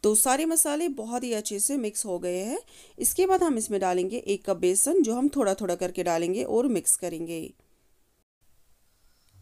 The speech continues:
तो बेसन भी बहुत ही अच्छे से मिक्स हो गया है। अब हम लास्ट में डालेंगे एक चम्मच कसूरी मेथी और अच्छे से मिक्स करेंगे।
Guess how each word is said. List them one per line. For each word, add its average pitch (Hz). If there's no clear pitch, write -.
तो 190
बेसन 247
भी 320
बहुत 214
ही 214
अच्छे 185
से 185
मिक्स 214
हो 190
गया 160
है। 160
अब 226
हम 269
लास्ट 240
में 285
डालेंगे 277
एक 226
चम्मच 262
कसूरी 202
मेथी 190
और -
अच्छे 269
से 277
मिक्स 202
करेंगे। 170